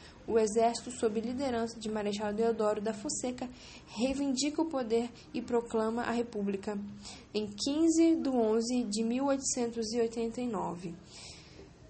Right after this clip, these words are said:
Ah, algumas revoltas. Foi a Revolução Praieira, que foi popular, liberal e separatista.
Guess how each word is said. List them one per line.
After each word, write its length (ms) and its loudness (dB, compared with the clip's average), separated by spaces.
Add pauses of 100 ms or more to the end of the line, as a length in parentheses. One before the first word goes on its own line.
Ah, 540 4
algumas 420 4
revoltas. 600 2 (1080)
Foi 300 2
a 480 2
Revolução 600 0
Praieira, 480 2
que 80 -8
foi 120 -14
popular, 640 -2
liberal 600 0 (100)
e 80 -8
separatista. 800 -4